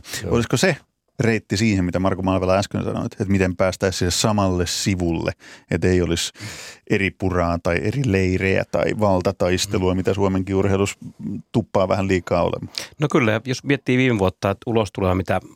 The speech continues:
Speaker 3: Olympiakomiteakin otti, niin se otti paljon, ö, kommentoi, ö, kansalaisten liikuntaa, aikuisten liikuntaa ja koko väestön liikkumattomuutta, oli huolissaan siitä asiasta, mikä on totta kai tärkeää,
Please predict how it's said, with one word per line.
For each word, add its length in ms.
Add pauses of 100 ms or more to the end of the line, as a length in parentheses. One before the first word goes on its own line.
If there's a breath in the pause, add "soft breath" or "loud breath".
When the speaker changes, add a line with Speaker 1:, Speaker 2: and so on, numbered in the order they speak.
(140)
Speaker 3:
Olympiakomiteakin 840
otti, 220
niin 100
se 80
otti 180
paljon, 320 (320)
ö, 40 (440)
kommentoi, 600 (240)
ö, 40 (720)
kansalaisten 460
liikuntaa, 500
aikuisten 580
liikuntaa 580
ja 140
koko 460
väestön 640
liikkumattomuutta, 960
oli 100
huolissaan 500
siitä 340
asiasta, 380
mikä 180
on 60
totta 220
kai 160
tärkeää, 500